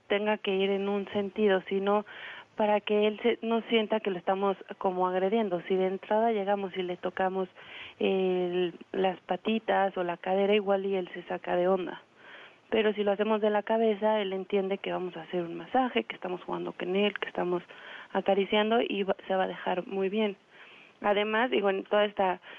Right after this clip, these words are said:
temporada que vamos a estar mucho con nuestros perritos, es una buena manera de nosotros estar muy conscientes de la salud de nuestros perros. El masaje no solamente sería para relajarlo, sino para estarlo revisando. Cuando ustedes están acariciando y haciendo el masaje,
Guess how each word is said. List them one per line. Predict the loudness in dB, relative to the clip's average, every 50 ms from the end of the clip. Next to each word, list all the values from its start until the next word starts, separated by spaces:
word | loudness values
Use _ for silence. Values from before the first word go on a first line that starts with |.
| -4 -4
temporada | -2 -2 0 2 4 4 4 2 2
que | 0 0
vamos | 0 0 -2 -4
a | -4
estar | -2 -2 -2 -2 0
mucho | 0 0 0 0 0 -2 0
con | 0 0 0
nuestros | 0 0 0 0 -2 -2
perritos, | 0 -2 0 2 2 2 2 2 2 2 0 -2 -2 _
es | -2 0 0
una | -2 -2 -2 -4
buena | -2 -2 -2 -2 -2 -2
manera | -2 -2 -2 0 2 2 2 2 2 -2 -6 -12 _ _ -18 -18 -18 -18 -20 _ -12 -6
de | -2 0 0
nosotros | 0 0 0 -2 0 0 0 0 0
estar | 0 -2 0 0 0 2 2
muy | 0 -2 -4 -4
conscientes | -4 -6 -6 -2 -2 -2 -2 -2 -2 -2 0
de | 0 0
la | 0 -2 -2
salud | -2 -2 0 2 2 2
de | 2 0 -4
nuestros | -4 -6 -6 -6 -6 -6 -2
perros. | 0 0 0 0 0 -4 -8 -12 -20 -20 -20 -20 -20 -18 -18 -18 -18 -18 -10 -4
El | -2 0
masaje | 0 0 0 0 0 0 0 -2
no | 0 0 0 0
solamente | 2 2 2 2 0 -2 -2 -2 -4 -2
sería | -2 0 0 2 0
para | 2 2 0 0 0
relajarlo, | 0 -2 -4 -2 -2 -2 0 0 -2 -4 -4 -6 -10 -16 -20 -20 -20 -20 _ -2
sino | 0 0 0 0
para | 0 -2 -2
estarlo | -2 -2 -2 0 0 -2 0
revisando. | 0 -2 -2 -2 -2 0 0 0 0 -2 -4 -6 -10 -16 -20 _ -20 -20 -20 -20 -20 _ -2
Cuando | 0 0 2 0
ustedes | 0 0 0 0 0 0
están | -4 -2 -2 -2 -2 -2
acariciando | -2 -2 -2 -2 -2 0 0 2 2 2 2 0 0 0
y | 0
haciendo | -2 -2 -2 -4 -2 0 0
el | 0 0
masaje, | 0 0 0 0 0 0 0 0 -2 -2